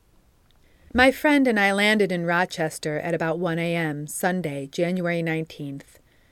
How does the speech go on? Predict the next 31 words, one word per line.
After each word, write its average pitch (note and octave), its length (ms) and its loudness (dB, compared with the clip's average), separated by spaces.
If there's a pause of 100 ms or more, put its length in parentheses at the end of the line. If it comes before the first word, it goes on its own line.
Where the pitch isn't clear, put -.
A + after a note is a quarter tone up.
(340)
Jim C4+ 260 4
came A#3 300 0
to G#3 120 -8
pick G#3+ 280 -2
me F3+ 120 -2
up F#3+ 140 -4
at F3+ 80 -6
the E3 160 2
airport, E3 500 0
as E3 160 -6
he D#3+ 120 -2
always D#3+ 400 2
did. C#3 340 -8 (720)
No G3+ 100 0
matter D4+ 220 4
what E4+ 220 2
time F4+ 240 0
of B3+ 100 0
day B3 200 8
or G3+ 80 4
night, E3+ 400 -2
Jim C4 200 2
insisted G3+ 600 0
on E3 120 0
dropping G#3 380 0
me F3 140 -2
off E3 280 -2
and D#3 140 -8
picking E3 260 -6
me D3 160 -6
up. C#3+ 280 -6